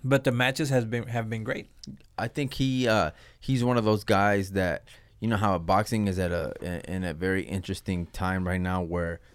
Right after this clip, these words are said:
Speaker 2: the fight don't necessarily, I mean, the best don't necessarily fight the best.
Speaker 1: Yeah.
Speaker 2: And he doesn't believe in that
Speaker 1: No,
Speaker 2: at
Speaker 1: no,
Speaker 2: all.
Speaker 1: yeah.
Speaker 2: He believes the best should fight the best.
Speaker 1: Yeah.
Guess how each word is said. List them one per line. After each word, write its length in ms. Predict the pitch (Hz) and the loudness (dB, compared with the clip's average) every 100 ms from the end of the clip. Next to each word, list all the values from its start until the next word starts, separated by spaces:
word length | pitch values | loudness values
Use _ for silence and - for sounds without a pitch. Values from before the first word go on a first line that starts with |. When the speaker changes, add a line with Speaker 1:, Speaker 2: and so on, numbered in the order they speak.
| - | -8
Speaker 2:
the 180 | 101 104 | -2 -2
fight 440 | - 110 107 104 | 2 2 2 -2
don't 280 | 101 101 85 | 0 2 0
necessarily, 720 | 98 98 90 - 90 87 71 - | -2 -2 -4 -2 -2 -2 -6 -6
I 140 | 101 | -2
mean, 220 | 101 101 92 | 0 0 -2
the 80 | 87 | 2
best 260 | 110 113 | 2 2
don't 220 | 110 107 | 0 0
necessarily 480 | 104 104 92 95 87 | 0 -2 -2 -2 -2
fight 240 | 85 82 82 | -2 -4 -6
the 40 | |
best. 340 | 85 - - - | -10 -10 -14 -12
Speaker 1:
Yeah. 180 | 117 - - - - - | -12 -12 -16 -20 -20 -10
Speaker 2:
And 460 | 90 87 80 80 69 | -6 -4 -4 -6 -6
he 220 | 98 117 | -4 -2
doesn't 520 | 95 87 82 82 82 | 0 0 -2 -8 -10
believe 340 | 85 90 80 | -8 -8 -8
in 140 | 82 82 | -8 -8
that 180 | 80 - | -10 -8
Speaker 1:
No, 140 | 156 135 | -4 0
Speaker 2:
at 40 | |
Speaker 1:
no, 60 | 98 | 2
Speaker 2:
all. 240 | 92 - | 0 -2
Speaker 1:
yeah. 120 | 127 120 | -2 4
Speaker 2:
He 160 | 135 | 4
believes 400 | 113 107 104 95 | 4 4 4 2
the 80 | 92 | -2
best 300 | 80 92 92 | 2 2 2
should 140 | - 123 | -2 -2
fight 240 | 85 85 | -2 -2
the 60 | 101 | 4
best. 340 | 139 107 - | 4 4 0
Speaker 1:
Yeah. 220 | 127 107 | -4 -4